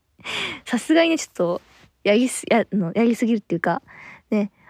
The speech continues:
あの、<laughs> 毎回やってるとあれなんですけれども、あれですので、一回だけなんですけれども、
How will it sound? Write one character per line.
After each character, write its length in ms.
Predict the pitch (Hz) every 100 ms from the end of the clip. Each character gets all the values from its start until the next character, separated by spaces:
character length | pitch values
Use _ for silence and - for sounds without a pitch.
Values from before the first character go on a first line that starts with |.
| _
あ 80 | 214
の、 200 | 202 247 - - _ _
<laughs> 340 | - - -
毎 200 | 233 233
回 180 | - 269
や 80 | 254
っ 20 |
て 160 | - 269
る 80 | 254
と 260 | 254 247 -
あ 80 |
れ 80 | 247
な 100 | 233
ん 80 | 214
で 60 | 180
す 120 | -
け 80 | 196
れ 80 |
ど 100 | 180
も、 140 | 175 180 - _ -
あ 60 |
れ 80 | 226
で 80 | 214
す 220 | - -
の 120 | 185
で、 140 | 185 165
一 100 | -
回 160 | - 262
だ 100 | 254
け 100 | 262
な 100 | 208
ん 60 | 175
で 80 |
す 120 | 175 -
け 120 | 196
れ 80 | 175
ど 100 | 175
も、 200 | 180